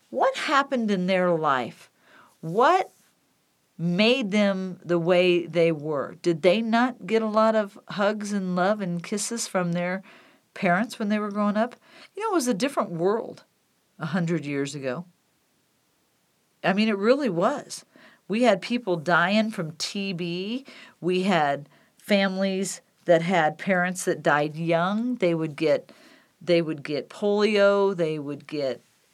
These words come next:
pneumonia and never rebound from it. We really don't have an opportunity a lot to see a glimpse into that person's life.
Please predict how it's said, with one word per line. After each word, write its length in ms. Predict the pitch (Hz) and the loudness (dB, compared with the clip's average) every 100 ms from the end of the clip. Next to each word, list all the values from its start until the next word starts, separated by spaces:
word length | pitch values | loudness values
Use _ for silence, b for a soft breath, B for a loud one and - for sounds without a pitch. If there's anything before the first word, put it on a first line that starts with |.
| _ - | _ -14
pneumonia 960 | 156 135 143 180 214 208 208 208 202 | -10 -8 0 2 2 4 4 4 2
and 440 | - 156 147 151 160 | -2 -4 -4 -4 0
never 400 | 190 208 214 208 | 2 2 0 -4
rebound 640 | 190 208 240 220 180 151 | -4 -6 -2 0 0 -2
from 300 | 143 143 127 | -8 -6 -6
it. 160 | 120 95 _ b b b b b b _ _ - | -8 -12 _ b b b b b b _ _ -8
We 920 | 165 175 269 320 359 381 381 370 - _ _ - | -6 -2 0 4 4 4 2 0 -6 _ _ -12
really 760 | 180 180 202 254 277 285 285 | -8 -2 0 2 2 2 0
don't 800 | 247 170 196 190 202 214 202 - - _ _ _ _ _ _ _ _ _ _ | -2 -2 2 2 2 0 -6 -16 -18 _ _ _ _ _ _ _ _ _ _
have 260 | - 214 190 | -2 0 2
an 80 | 190 | 2
opportunity 760 | 185 185 180 202 185 160 156 | 0 0 -6 -4 -2 -4 -4
a 100 | - | -4
lot 460 | 165 156 160 127 - _ | -2 2 4 4 0 _
to 220 | - 180 143 | -8 -6 -6
see 340 | - - 208 226 | -8 -6 0 0
a 60 | |
glimpse 540 | 185 170 170 170 170 - | 0 -4 -2 -4 -6 -8
into 640 | 165 165 160 - - 151 | -6 -6 -6 -8 -8 -4
that 240 | 147 139 | -2 -2
person's 480 | - 165 160 147 143 | -4 -6 -6 -8 -10
life. 380 | 131 104 78 - | -6 -6 -8 -20